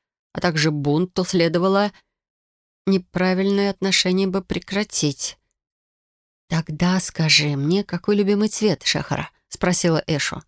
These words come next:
Наги не удивился моему вопросу. Сначала хмыкнула, потом нахмурилась, глядя на меня, как на врага народа. Затем задумалась и произнесла озадаченно: «Не знаю». «Ладно, это самый простой вопрос».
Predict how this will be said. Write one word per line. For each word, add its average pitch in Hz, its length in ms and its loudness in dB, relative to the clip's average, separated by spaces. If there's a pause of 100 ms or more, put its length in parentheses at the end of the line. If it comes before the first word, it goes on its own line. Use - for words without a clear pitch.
(480)
Наги 165 240 4
не 180 160 4
удивился 165 540 2
моему 151 280 2
вопросу. 147 640 -2 (380)
Сначала 240 340 2
хмыкнула, 175 480 0
потом 180 320 0
нахмурилась, 156 800 0 (260)
глядя 156 320 2
на 156 60 4
меня, 156 240 4
как - 180 -8
на 165 100 2
врага 151 300 0
народа. 151 420 -2 (280)
Затем 160 260 2
задумалась 165 600 2
и - 20 -6
произнесла 156 540 0
озадаченно: 151 640 0 (800)
«Не 233 280 4
знаю». 233 600 -2 (800)
«Ладно, 190 400 2
это 165 160 -4
самый 185 260 2
простой 175 340 -4
вопрос». - 460 -6